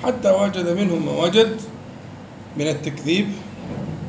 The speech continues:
آه، ف-، ف-، ف-، فكان الشأن أن،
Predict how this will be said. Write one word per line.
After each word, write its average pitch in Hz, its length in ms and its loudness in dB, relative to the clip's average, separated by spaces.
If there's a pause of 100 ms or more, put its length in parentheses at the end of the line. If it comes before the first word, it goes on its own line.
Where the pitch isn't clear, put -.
(1600)
آه، 139 1160 4 (680)
ف-، 156 40 -2
ف-، 156 580 2 (280)
ف-، 156 420 -6
فكان 160 920 0
الشأن 233 760 0 (1080)
أن، 165 180 2